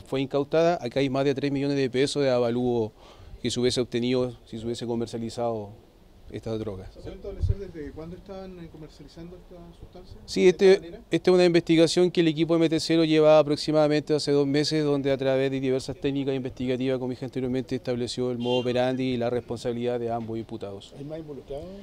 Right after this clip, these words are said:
Speaker 1: Es parte de un proceso investigativo, de lo cual en este momento yo no me puedo pronunciar.
Speaker 2: ¿Y ellos entregan alguna declaración? ¿Señalan que no sabían o que lo hacían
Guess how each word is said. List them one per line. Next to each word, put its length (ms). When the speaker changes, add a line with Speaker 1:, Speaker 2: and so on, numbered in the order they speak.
Speaker 1:
Es 80
parte 280
de 60
un 80
proceso 320
investigativo, 640
de 60
lo 100
cual 160
en 60
este 140
momento 360
yo 140
no 100
me 120
puedo 220
pronunciar. 400
Speaker 2:
¿Y 80
ellos 160
entregan 340
alguna 500
declaración? 640
¿Señalan 360
que 80
no 60
sabían 600
o 140
que 80
lo 80
hacían 340